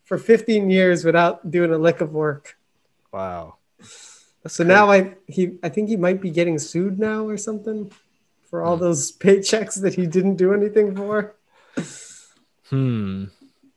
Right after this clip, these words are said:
Speaker 2: Do you think some shady shit happened?
Speaker 1: Like, like what kind of shady shit?
Speaker 2: You know how, like, sometimes,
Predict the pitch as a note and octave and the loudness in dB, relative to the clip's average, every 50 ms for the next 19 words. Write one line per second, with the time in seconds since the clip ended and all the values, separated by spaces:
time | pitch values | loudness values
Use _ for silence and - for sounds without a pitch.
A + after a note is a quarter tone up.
0 | _ _ _ _ _ _ _ - - _ _ _ _ _ _ _ - C3 B2+ A#2 | _ _ _ _ _ _ _ -20 -20 _ _ _ _ _ _ _ -2 -2 0 2
1 | - C#3+ C3+ - - C#3 B2 A2 - - A2+ A2 A2 A#2 A2 - - A2 G#2+ A2+ | 2 2 0 0 0 -2 -2 -2 -2 -4 -2 -2 -2 -4 -2 -2 -2 -2 -2 -2
2 | A2 A2+ A#2 - C#3 C#3+ D3 - _ _ _ _ _ _ _ _ _ _ _ _ | -4 -4 -6 -8 -10 -10 -12 -14 _ _ _ _ _ _ _ _ _ _ _ _
3 | _ _ _ _ _ _ F3 F3 F3 F3 E3+ D3+ - - _ - F3+ E3 D#3 E3 | _ _ _ _ _ _ 0 2 2 2 2 0 -4 -10 _ -2 -2 0 2 0
4 | E3 E3 - F3 G#3+ G#3 - - D#3 C#3+ D3 C#3 - - - - - _ _ _ | 0 0 -2 -2 -2 -4 -4 -6 -6 -6 -6 -10 -14 -16 -18 -20 -20 _ _ _
5 | _ _ - A#3+ C#4 C#4 C4+ B3 G3+ E3+ - - E3+ D#3+ C#3+ - D3+ C#3 C3+ C3 | _ _ 2 4 6 8 8 8 8 6 6 4 2 2 2 4 4 4 4 2
6 | B2+ B2 A2 - - - | 2 -2 -4 -8 -12 -14